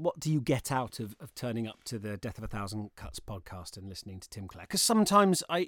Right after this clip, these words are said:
you know, I get the impression that sometimes I, I sort of say stuff in relation to editing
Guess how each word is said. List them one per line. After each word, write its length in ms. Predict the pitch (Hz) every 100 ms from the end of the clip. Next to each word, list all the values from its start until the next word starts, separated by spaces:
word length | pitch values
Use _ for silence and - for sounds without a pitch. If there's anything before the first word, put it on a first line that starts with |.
| 160
you 60 |
know, 80 | 117
I 80 | 113
get 140 | -
the 100 | 131
impression 300 | 117 110 117 104
that 100 | -
sometimes 480 | 143 135 147 131 -
I, 120 | 92 98 -
I 160 | 101 -
sort 180 | 101
of 80 | -
say 320 | - - 120
stuff 340 | 113 - 110 -
in 500 | 104 98 95 95 98
relation 520 | 107 104 104 - 107 95 -
to 240 | 95 85 - _ _ _ _ _ _ _ _ _ _
editing 500 | - 147 151 202 220